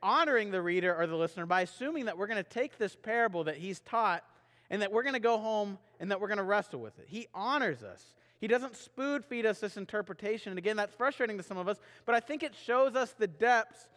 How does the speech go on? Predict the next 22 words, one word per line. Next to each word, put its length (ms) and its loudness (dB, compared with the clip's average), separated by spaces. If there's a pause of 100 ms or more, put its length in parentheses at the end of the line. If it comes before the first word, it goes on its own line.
(240)
to 80 -4
which 240 2
Jesus 400 -8
wants 260 -4
to 120 0
honor 320 0
people. 380 -8
He's 180 -10
not 240 2
forcing 480 -2
the 80 -2
kingdom 360 -6
of 140 -6
God 300 4
on 160 -6
anybody. 420 -8 (420)
Jesus 280 -12
isn't 280 -6
in 60 -4
the 80 -4
business 340 -4
of 80 -14